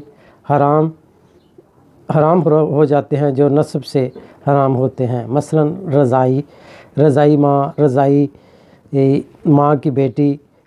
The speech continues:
خالہ، خالہ، بھتیجی، بھانجی اور پھوپھی، یہ سب رشتے رضاعت کی بنا پہ حرام ہیں، ان سے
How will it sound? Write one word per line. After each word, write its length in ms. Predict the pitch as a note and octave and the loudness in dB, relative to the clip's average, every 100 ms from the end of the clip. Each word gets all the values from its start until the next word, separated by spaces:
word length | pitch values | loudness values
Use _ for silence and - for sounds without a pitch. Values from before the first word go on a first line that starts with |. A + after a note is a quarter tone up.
| - | -12
خالہ، 500 | - D3+ C#3+ D3 C#3 _ _ _ _ _ _ _ - - - - _ | -2 0 2 0 -2 _ _ _ _ _ _ _ -20 -20 -20 -20 _
خالہ، 580 | - - D3 C#3+ D3 C#3+ - - B3 _ _ - | -8 0 2 2 2 0 -6 -20 -20 _ _ -12
بھتیجی، 720 | E3+ D#3+ - C#3+ A#2 C#3+ C#3+ D3 _ _ | -4 -2 0 -2 0 0 0 -2 _ _
بھانجی 500 | B2 B2+ C3+ C3+ D3+ | -4 -2 0 2 2
اور 240 | D3+ C#3 C3+ | 2 2 0
پھوپھی، 520 | C#3 F3 - - B2+ A2 - - - - - - - | 0 -4 -2 -2 -4 -4 -18 -20 -20 -20 -20 -16 -8
یہ 60 | |
سب 320 | D3 F3 E3 D#3 | -2 -2 0 -2
رشتے 380 | C#3+ - D3 D#3 - _ _ | -2 0 -2 -2 -10 _ _
رضاعت 680 | D3 D3 B2+ C#3 C#3 D#3 B2+ | 0 0 2 2 2 0 0
کی 100 | D3+ | 0
بنا 240 | C3 C3+ | 0 0
پہ 240 | C3 C#3 C3+ - - - | -2 -4 -6 -10 -14 -4
حرام 240 | C3+ C3 B2+ | -2 0 -2
ہیں، 160 | B2 A2 - - _ - _ - - _ - - - - | -4 -6 -12 -20 _ -20 _ -20 -20 _ -20 -20 -14 0
ان 140 | D#3 | 2
سے 320 | D#3+ D#3 C3+ | 2 0 -2